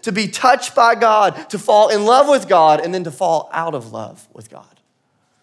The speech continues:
In the end of the story, it, it's like this mirror that says, "Hey, do you see how easy it is to go back to the old ways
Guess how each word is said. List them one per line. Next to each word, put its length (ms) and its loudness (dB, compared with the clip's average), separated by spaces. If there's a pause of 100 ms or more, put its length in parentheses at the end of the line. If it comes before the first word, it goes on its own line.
(800)
In 60 -8
the 100 -2
end 140 4
of 80 -2
the 60 -2
story, 420 2
it, 200 -4
it's 140 -6
like 160 -2
this 240 -4
mirror 460 0
that 100 -6
says, 420 0 (200)
"Hey, 180 0
do 120 -8
you 120 -6
see 380 -4
how 340 -4
easy 440 -6
it 100 -4
is 720 -12 (880)
to 100 -14
go 160 2
back 680 -2 (340)
to 100 -16
the 160 -2
old 300 -2
ways 760 -6